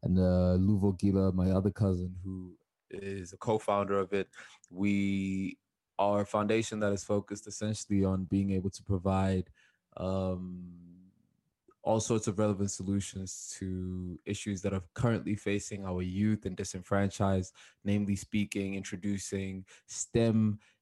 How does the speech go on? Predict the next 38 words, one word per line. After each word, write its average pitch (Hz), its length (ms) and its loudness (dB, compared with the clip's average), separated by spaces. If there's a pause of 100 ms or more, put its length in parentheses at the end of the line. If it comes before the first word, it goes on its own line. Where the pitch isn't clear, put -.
(100)
uh, 95 260 -2
education 101 840 2
and 95 100 -6
technologies 101 760 0
into 98 220 -10
schools 107 600 -2
via 95 540 -2
solar-powered 101 720 0
computer 101 360 0
labs. 101 500 2 (440)
Um, 92 340 -6
we've 98 180 -8
been 98 120 -10
working 98 340 -6
tirelessly 104 680 2
to - 140 -8
be 98 140 -2
able 98 160 -2
to - 120 -12
get 95 400 -2
in 95 260 -6 (500)
partnerships 113 800 2
and 92 280 -6
funding 110 440 2
that 98 160 0
can 95 100 -4
help 101 260 2
us 104 180 2
be - 180 -2
able 98 160 2
to 98 60 0
roll 101 440 2
out 101 320 2 (420)
the 98 300 0
work 104 260 0
of 101 60 2
that 98 240 2
foundation. 107 800 2